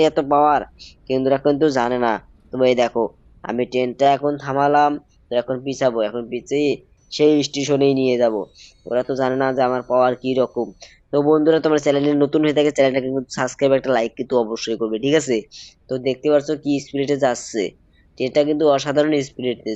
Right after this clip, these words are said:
যায়। তো তোমরা চ্যানেলে নতুন হয়ে চ্যানেলটাকে সাবস্ক্রাইব, একটা লাইক করো। কিন্তু আমার তো ভয় হচ্ছে শিনচান আর ওই মোরগ ভাই যে কোথায়, ভাগ্নে যা যে কোথায় আছে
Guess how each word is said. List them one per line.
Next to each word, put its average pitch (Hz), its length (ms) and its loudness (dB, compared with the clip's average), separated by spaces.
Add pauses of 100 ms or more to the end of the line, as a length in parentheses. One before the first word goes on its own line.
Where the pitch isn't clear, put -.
যায়। 87 160 -2 (600)
তো 139 60 0 (180)
তোমরা 139 260 2 (400)
চ্যানেলে 127 360 -2
নতুন 135 200 -2
হয়ে 147 180 2
চ্যানেলটাকে 139 380 0
সাবস্ক্রাইব, 139 320 -2
একটা 135 220 -4
লাইক 123 180 0
করো। 139 180 0 (360)
কিন্তু 147 340 0
আমার 151 300 2
তো 165 100 0
ভয় 139 240 2
হচ্ছে 151 320 -2
শিনচান 147 560 0 (440)
আর 135 200 0
ওই 147 200 4 (380)
মোরগ 151 480 2
ভাই 131 260 2
যে 147 140 0 (260)
কোথায়, 135 420 0 (380)
ভাগ্নে 123 360 -2
যা 139 160 4
যে 139 180 -4
কোথায় 143 400 -2
আছে 143 160 -2